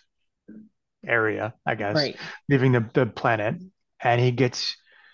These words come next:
Speaker 1: pulled over by an Imperial patrol.
Speaker 2: Yeah.
Speaker 1: And that particular ship, that Cantwell, there's some history with that, that we could talk about in another one, 'cause you've never, well, you have seen that ship before, but only in weird places. I know. You're
Speaker 2: Ship
Speaker 1: ship
Speaker 2: blind.
Speaker 1: blind.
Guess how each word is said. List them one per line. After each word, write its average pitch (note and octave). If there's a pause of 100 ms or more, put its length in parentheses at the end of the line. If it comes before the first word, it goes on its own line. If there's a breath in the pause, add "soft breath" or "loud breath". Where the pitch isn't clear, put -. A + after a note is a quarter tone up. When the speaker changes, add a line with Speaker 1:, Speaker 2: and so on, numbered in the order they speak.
(300 soft breath)
Speaker 1:
pulled F3
over C3+ (280)
by B2
an A#2
Imperial A#2+
patrol. A#2 (420 loud breath)
Speaker 2:
Yeah. - (180 loud breath)
Speaker 1:
And C#3+
that E3
particular C#3+
ship, A#2
that A2+
Cantwell, C#3
there's C3
some A#2
history C3
with G#2
that, A2 (200)
that G#2+ (140)
we C3
could B2
talk A#2
about G#2+
in G#2+
another A2
one, A#2 (400 loud breath)
'cause C3
you've E3+
never, D3
well, A2
you G#2
have C#3+
seen B2+
that A2
ship B2+
before, A2
but A2 (140)
only C3+
in A#2
weird A#2
places. C3+
I B2+
know. G#2+ (280 loud breath)
You're C#3+
Speaker 2:
Ship D#3+
Speaker 1:
ship D3+
Speaker 2:
blind. E3
Speaker 1:
blind. G#2+